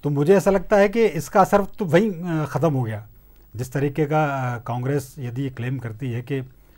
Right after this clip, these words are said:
ये बीजेपी का, अ, षड्यंत्र था या बीजेपी के, अ, प्रश-, सरकार पर बहुत बड़ा प्रश्न चिन्ह है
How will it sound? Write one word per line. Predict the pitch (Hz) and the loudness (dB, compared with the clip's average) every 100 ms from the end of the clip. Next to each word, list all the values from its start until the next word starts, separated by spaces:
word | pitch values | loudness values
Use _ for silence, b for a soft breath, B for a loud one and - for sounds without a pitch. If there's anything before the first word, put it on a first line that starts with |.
| b - | b -12
ये | 120 | -10
बीजेपी | 107 113 131 131 | -8 -6 -6 -6
का, | 127 127 123 | -4 -4 -4
अ, | - - 113 110 101 | -8 -10 -8 -8 -8
षड्यंत्र | 120 123 123 117 | -8 -6 -6 -10
था | - 120 117 127 b b - | -8 -8 -8 -10 b b -12
या | 117 | -10
बीजेपी | 107 117 123 131 123 | -8 -6 -6 -6 -6
के, | 127 123 | -6 -6
अ, | 127 b b b b b - | -10 b b b b b -12
प्रश-, | 110 110 107 107 104 110 117 127 107 | -8 -6 -6 -6 -8 -12 -10 -10 -8
सरकार | 113 110 123 123 | -8 -4 -4 -4
पर | 131 | -6
बहुत | 104 120 | -6 -8
बड़ा | 101 120 120 | -6 -6 -6
प्रश्न | - - - 107 | -8 -14 -12 -12
चिन्ह | - 104 | -10 -10
है | 101 | -10